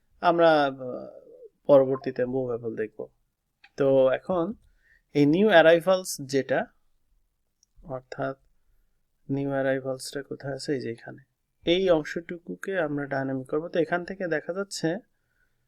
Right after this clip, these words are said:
কন্টেইনারের ভেতরে মূলত এই যে এইটা হচ্ছে আমাদের সেকশন,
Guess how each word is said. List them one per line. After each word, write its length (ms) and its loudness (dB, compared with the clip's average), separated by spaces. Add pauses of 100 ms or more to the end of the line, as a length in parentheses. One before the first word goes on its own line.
(280)
কন্টেইনারের 760 2
ভেতরে 680 -2
মূলত 440 -4
এই 240 -4
যে 200 -4
এইটা 480 0
হচ্ছে 360 -8
আমাদের 260 -8
সেকশন, 600 -8